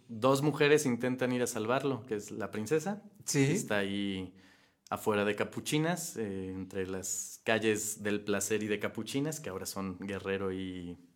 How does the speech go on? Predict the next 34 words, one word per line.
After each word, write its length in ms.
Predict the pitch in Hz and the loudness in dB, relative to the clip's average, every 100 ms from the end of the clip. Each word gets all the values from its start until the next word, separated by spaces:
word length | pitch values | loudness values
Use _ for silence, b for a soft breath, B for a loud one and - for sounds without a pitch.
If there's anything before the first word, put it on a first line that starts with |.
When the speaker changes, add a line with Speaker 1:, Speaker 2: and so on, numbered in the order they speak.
| _ b b b b _ _ _ _ - | _ b b b b _ _ _ _ -4
Speaker 1:
e 80 | 107 | -2
Hidalgo. 420 | 104 117 143 185 - | 0 0 -2 -4 -6
Speaker 2:
Ajá. 420 | 135 113 156 262 - B B B B B B B B B _ _ _ - | -4 -2 -2 -2 -6 B B B B B B B B B _ _ _ -2
Speaker 1:
Y 220 | 156 143 | 4 6
luego 320 | 131 131 131 | 8 6 8
la 120 | 131 | 8
acción 440 | 117 - 131 123 117 | 6 6 4 4 4
tendría 300 | 113 110 107 | 4 6 4
que 80 | - | 2
transcurrir 580 | 110 107 - 120 120 | -2 -2 -4 -2 0
dentro, 580 | 131 151 139 147 156 - - | 4 4 4 2 2 -6 -6
eh, 460 | 104 98 92 92 - | -4 -2 -2 -4 -4
con 240 | 95 95 | -2 0
la 100 | 95 | 2
mexicanita, 680 | 98 98 104 101 107 110 107 | 0 -4 -4 -2 -2 -2 -4
que 140 | 104 | -4
es 280 | 95 - - | -4 -6 -6
la 140 | 95 92 | -8 -8
que 120 | 90 | -8
llega 400 | 92 92 87 82 - _ - | -6 -6 -8 -10 -18 _ -14
después 480 | 92 - - 92 92 | -12 -8 -6 -6 -6
a 60 | |
intentar 440 | 92 90 92 95 92 | -8 -6 -6 -6 -6
salvarlo, 480 | 101 95 110 110 - | -4 -2 -2 -2 -2
que 80 | |
ella 180 | 101 101 | -2 0
sí 240 | 98 - 117 | 0 0 2
logra 320 | 110 104 95 | 2 0 -2
ver 200 | 95 90 | -4 -6
a, 220 | 85 87 _ _ _ _ | -8 -14 _ _ _ _
a 60 | 95 | -10
Maximiliano. 460 | 87 - 95 90 | -8 -10 -8 -6
Speaker 2:
A 20 | 123 | -6
Maximiliano. 640 | 120 - 131 127 135 135 | -6 -8 -8 -4 -4 -4